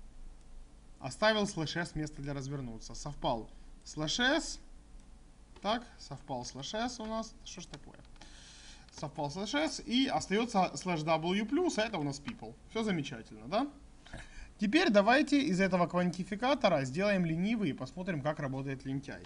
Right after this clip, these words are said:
Для этого достаточно после жадного квантификатора поставить знак вопроса. И он тут же разленится. И у нас будет целых два совпадения.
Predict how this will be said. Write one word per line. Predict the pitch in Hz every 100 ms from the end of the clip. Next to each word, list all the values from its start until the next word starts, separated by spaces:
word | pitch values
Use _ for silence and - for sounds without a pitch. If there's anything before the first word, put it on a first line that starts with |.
| - - - - - -
Для | 165 240
этого | 269 214
достаточно | 185 - 247 240 - 185
после | 165 190 - 151
жадного | 143 151 143 143
квантификатора | 151 185 185 - 247 285 311 180 135
поставить | 139 - 226 170
знак | 139 151 - - - - - -
вопроса. | 160 175 160 110 - - - - - - - - -
И | 247
он | 302 254
тут | 254
же | 220
разленится. | 202 170 165 131 113 - - - - - - - - - - - - - - - - - - -
И |
у | 185
нас | 214
будет | 175 196
целых | 185 175 151
два | 143 113
совпадения. | - - 117 120 107 98